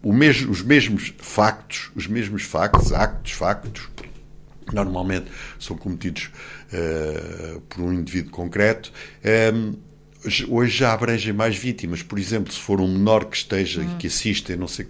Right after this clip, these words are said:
Speaker 1: passa a ser vítima também, eh, desse crime de violência doméstica. Portanto, eh, provavelmente os números, os números estão corretos, não acredito que alguém vá falsificar essas coisas, mas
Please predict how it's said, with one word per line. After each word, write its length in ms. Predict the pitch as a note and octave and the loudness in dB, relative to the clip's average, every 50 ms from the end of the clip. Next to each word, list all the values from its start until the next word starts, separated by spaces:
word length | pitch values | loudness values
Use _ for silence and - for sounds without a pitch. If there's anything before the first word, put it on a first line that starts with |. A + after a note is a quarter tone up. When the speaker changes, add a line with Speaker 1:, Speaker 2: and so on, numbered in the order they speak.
| - - | -16 -2
Speaker 1:
passa 280 | - A2 B2+ - - A#2 | 0 0 0 2 2 0
a 20 | |
ser 160 | G2 - - | 0 0 -2
vítima 480 | G2+ F#2 G2+ G#2+ G#2 - - G2+ G2 F#2+ | -2 0 0 -2 -2 -2 -2 0 0 0
também, 440 | - - F#2+ F2+ F2+ G2 G2+ G#2 G2+ - - - - - - - | -2 -2 -4 0 2 2 2 0 -2 -6 -14 -14 -14 -14 -14 -6
eh, 260 | - F#2+ G2 F#2+ F#2+ F#2 | 0 4 4 4 4 4
desse 280 | - G#2 G#2 G2+ - - | 4 4 4 4 2 -2
crime 260 | - A2+ G#2+ G#2 G2 | 2 4 4 4 4
de 80 | E2+ E2 | 4 2
violência 480 | - G2+ G2+ G#2 G#2 G2 - - F2+ | -2 0 4 4 4 4 2 -2 -6
doméstica. 520 | E2 E2 E2 D#2+ D#2+ D#2+ - - - - A2+ | -6 -4 -4 -4 -4 -4 -6 -12 -16 -18 -12
Portanto, 400 | - B2+ B2+ - C3 C3 B2+ B2+ - - - - - - - - - | -10 -10 -4 -2 -2 -2 -2 -6 -12 -16 -16 -16 -16 -18 -12 -12 -12
eh, 120 | - - - - - | -12 -12 -14 -14 -4
provavelmente 800 | - A#2+ G#2+ B2+ A#2+ A#2 G#2+ A#2 A2 A2+ A#2 A#2+ A2+ G#2 - | -4 0 4 4 4 4 4 2 2 4 2 2 2 0 -2
os 120 | A#2 G2+ F#2+ | -4 -2 2
números, 600 | G2 G2+ G#2 G#2+ G#2+ G#2 G2+ G#2 G#2 - - - - - - - - - - - | 4 6 6 6 6 6 4 4 2 -4 -10 -12 -16 -18 -18 -16 -18 -18 -10 -4
os 180 | G2 F#2 E2 | -4 -2 0
números 380 | G2+ G#2+ A2 G#2+ G#2 G2 F#2 - | 2 2 4 6 6 4 4 2
estão 320 | - - - - A#2 A2 | -4 -8 2 4 4 4
corretos, 640 | G2 - - F2+ E2 F2+ F#2+ G2 G#2 G#2 G#2 - - | 4 0 -4 -2 2 4 6 6 6 4 2 -6 -6
não 160 | F2 E2+ E2 | -4 -4 -4
acredito 540 | E2 D#2+ - F2 E2+ D#2+ F2 F2 E2 - - | -4 -4 -6 -8 -6 -4 -4 -4 -4 -8 -16
que 120 | - - D#2+ | -8 -4 -4
alguém 320 | D2+ D#2+ D2+ D#2+ E2+ E2+ | -2 -2 -2 -2 -2 -4
vá 260 | D#2 C2+ D#2 D2 C#2 | -2 -2 -2 -2 -2
falsificar 720 | C#2 - - - D#2+ D#2 - - - - D2+ - - E2+ D#2+ | -4 -6 -4 -4 -4 -4 -4 -8 -8 -10 -6 -2 -2 0 0
essas 300 | D#2+ D#2 - - F2 - | 0 -2 -2 -6 -8 -8
coisas, 380 | - - E2+ F2 F2+ F#2 F2 F2 | -6 -4 -4 -4 -4 -6 -4 -2
mas 380 | G2 F#2+ F#2+ F#2+ - - - | 0 0 0 0 0 -4 -10